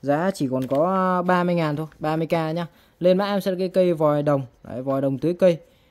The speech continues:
Đáng bán đó bác là bốn mươi nghìn thôi nhá, bốn mươi k,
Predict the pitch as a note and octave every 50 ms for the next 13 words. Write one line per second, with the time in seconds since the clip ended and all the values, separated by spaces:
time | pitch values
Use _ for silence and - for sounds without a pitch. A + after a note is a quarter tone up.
0 | _ _ - - C3+ C#3+ D#3+ E3 E3 D3+ D3+ E3+ F3+ F#3+ G3 G3 G3 F#3 - E3+
1 | D#3 D3 D3 C#3+ C#3+ C#3 C#3 C#3 C3+ C3+ C3+ C3 E3 D3+ E3 A3 A#3 G#3+ F#3 D3+
2 | D3 D#3+ E3 F3 E3 - - E3 D3 E3+ G#3+ A3 G#3+